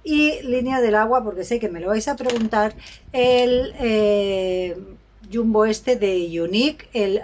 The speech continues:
Mod Struck, en el tono, eh, ta, ta, ta, Logical, que es uno verde que no sé ni siquiera si, eh, si lo tienen, es que fue una edición limitada cuando yo lo compré, ¿vale?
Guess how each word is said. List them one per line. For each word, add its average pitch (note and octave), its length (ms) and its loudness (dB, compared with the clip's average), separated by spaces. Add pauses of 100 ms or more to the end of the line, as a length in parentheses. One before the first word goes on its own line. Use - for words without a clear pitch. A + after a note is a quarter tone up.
Mod G3 600 -4 (120)
Struck, G#3 680 -2 (520)
en B3 380 2
el G3+ 280 -4
tono, A#3 920 0 (100)
eh, F3+ 1120 -4
ta, G3 120 -6
ta, F3+ 240 -10
ta, B3+ 640 2
Logical, F3+ 960 0 (440)
que B3+ 80 -2
es - 260 -4
uno D4 300 2
verde C#4+ 320 2
que B3 120 0
no C#4+ 360 0
sé D#4 260 -4
ni D4 140 2
siquiera B3+ 640 0
si, C4 460 -8
eh, G3+ 300 0
si - 300 -12
lo G3+ 200 -2
tienen, B3 500 -2
es A#3+ 120 -8
que B3 140 -4
fue C#4+ 160 -4
una C#4+ 180 -2
edición A#3+ 340 -4
limitada F#3 460 -6
cuando E3+ 220 -10
yo E3 120 -6
lo D#3+ 120 -10
compré, D#3 340 -10
¿vale? G3 300 -6